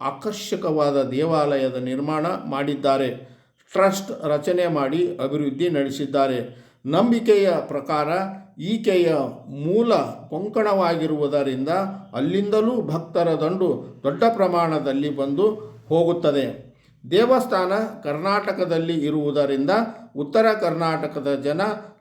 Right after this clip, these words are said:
ಸವದತ್ತಿ ಯಲ್ಲಮ್ಮನ ಗುಡ್ಡದಂತೆ ಇಲ್ಲಿಗೂ ಭಾವುಕ ಭಕ್ತಿಯಲ್ಲಿ ಬಂದು ಹೋಗುತ್ತಾರೆ. ವಿಠ್ಠಲನ ಮೂಲ ಕರ್ನಾಟಕದ ನೆಲವಾದರೂ ಆತ ಹೋಗಿ ಮಹಾರಾಷ್ಟ್ರದ ಭೀಮಾ ನದಿ ತಟದ ಪಂಢರಪುರದಲ್ಲಿ ನೆಲೆಸಿದ್ದಾನೆ.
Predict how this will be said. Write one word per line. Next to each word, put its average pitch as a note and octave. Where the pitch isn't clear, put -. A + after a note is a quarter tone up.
ಸವದತ್ತಿ F3
ಯಲ್ಲಮ್ಮನ F3+
ಗುಡ್ಡದಂತೆ D#3+
ಇಲ್ಲಿಗೂ D#3+
ಭಾವುಕ F#3+
ಭಕ್ತಿಯಲ್ಲಿ D3
ಬಂದು C#3+
ಹೋಗುತ್ತಾರೆ. C#3
ವಿಠ್ಠಲನ F#3+
ಮೂಲ G3
ಕರ್ನಾಟಕದ F#3
ನೆಲವಾದರೂ D#3
ಆತ D3
ಹೋಗಿ F3+
ಮಹಾರಾಷ್ಟ್ರದ D#3+
ಭೀಮಾ F3+
ನದಿ F3
ತಟದ D#3
ಪಂಢರಪುರದಲ್ಲಿ E3+
ನೆಲೆಸಿದ್ದಾನೆ. C#3